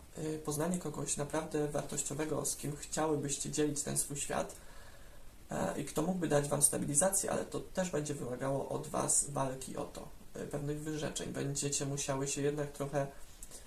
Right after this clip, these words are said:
mm, napocić, jak może zyskać w czyichś oczach, będziecie kombinowały, tutaj używały swojej kreatywności, jak tutaj się wyróżnić może, e, jeśli chodzi o ten rynek <laughs> singielski, jak tutaj, mm,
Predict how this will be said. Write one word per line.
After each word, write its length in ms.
mm, 300
napocić, 520
jak 200
może 500
zyskać 460
w 80
czyichś 320
oczach, 640
będziecie 380
kombinowały, 560
tutaj 180
używały 360
swojej 260
kreatywności, 720
jak 120
tutaj 200
się 140
wyróżnić 500
może, 520
e, 340
jeśli 220
chodzi 580
o 120
ten 240
rynek 380
<laughs> 520
singielski, 800
jak 180
tutaj, 380
mm, 360